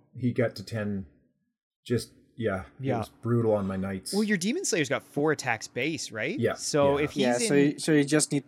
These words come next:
Speaker 3: three models in base contact or,
Speaker 2: Yeah.
Speaker 3: or two models and an additional
Speaker 1: Yeah.
Speaker 3: hand weapon or something, then, uh,
Speaker 1: Brutal.
Speaker 3: you're at nine already.
Speaker 2: Yeah, just absolutely insane. That I love.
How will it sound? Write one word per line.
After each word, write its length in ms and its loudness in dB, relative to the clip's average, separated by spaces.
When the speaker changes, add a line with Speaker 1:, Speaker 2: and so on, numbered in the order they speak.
Speaker 3:
three 140 2
models 320 0
in 140 -2
base 220 0
contact 540 -6
or, 60 -4
Speaker 2:
Yeah. 160 -2
Speaker 3:
or 140 -2
two 160 4
models 380 0
and 140 -4
an 80 -6
additional 400 -8
Speaker 1:
Yeah. 100 0
Speaker 3:
hand 160 -8
weapon 240 -10
or 80 -14
something, 400 -10
then, 160 -8
uh, 120 -10
Speaker 1:
Brutal. 420 -2
Speaker 3:
you're 160 -2
at 60 -8
nine 280 0
already. 400 -6
Speaker 2:
Yeah, 300 -8
just 300 -4
absolutely 720 -6
insane. 480 -10
That 360 2
I 120 0
love. 520 -4